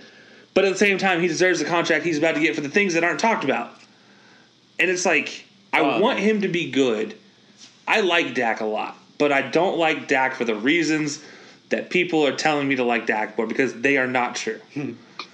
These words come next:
Speaker 2: So what you're saying is the Dak conundrum continues.
Speaker 1: Yeah, I I hate it. I hate being a Cowboys fan.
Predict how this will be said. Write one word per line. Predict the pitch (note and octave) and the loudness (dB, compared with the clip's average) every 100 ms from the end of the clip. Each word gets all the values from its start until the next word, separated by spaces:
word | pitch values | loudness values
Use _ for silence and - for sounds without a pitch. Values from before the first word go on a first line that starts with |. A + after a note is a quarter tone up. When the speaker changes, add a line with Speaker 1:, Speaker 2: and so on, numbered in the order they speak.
| - - - | -20 -20 -16
Speaker 2:
So | - C3 B2 | -4 -2 0
what | A#2+ - | -2 -4
you're | G2+ | -6
saying | - G3+ C#3 A2 G2+ | -4 0 0 0 -2
is | G2+ G2 G2 F#2+ F#2 - - - _ _ - | -2 -2 -2 -4 -6 -10 -16 -20 _ _ -8
the | G#2+ | -4
Dak | A#2+ A#2 A2+ | -2 -2 -2
conundrum | A2+ A2+ G#2+ | -4 -4 -4
continues. | A2 G2+ F2+ F#2 D#2+ - - | -8 -10 -10 -10 -12 -12 -8
Speaker 1:
Yeah, | A#3 C4 G#3 - | -2 0 0 0
I | G#3+ | 0
I | F#3 | 0
hate | - G3+ C#4 | 0 2 2
it. | D4+ - - | -2 -4 -4
I | |
hate | - - | -2 0
being | G#3 A3+ | 2 0
a | G#3+ | 2
Cowboys | G3+ F3+ E3+ E3+ | 2 2 0 0
fan. | E3+ E3 E3 | 0 0 -2